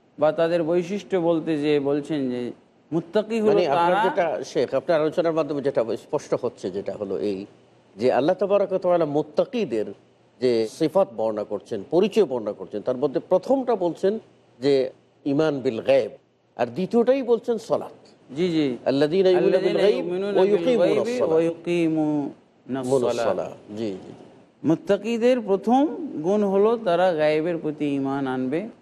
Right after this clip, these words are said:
Speaker 1: আর সালাত কায়েম করবে এবং আল্লাহ যে রিজিক দিয়েছেন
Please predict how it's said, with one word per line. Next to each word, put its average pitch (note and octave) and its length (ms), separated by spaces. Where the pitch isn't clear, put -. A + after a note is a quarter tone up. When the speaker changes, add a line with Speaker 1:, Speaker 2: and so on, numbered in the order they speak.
Speaker 1:
আর E3 340
সালাত E3 460
কায়েম B2+ 380
করবে A#2 400
এবং G#3 420
আল্লাহ F#3 300
যে E3 240
রিজিক D#3+ 440
দিয়েছেন D#3 560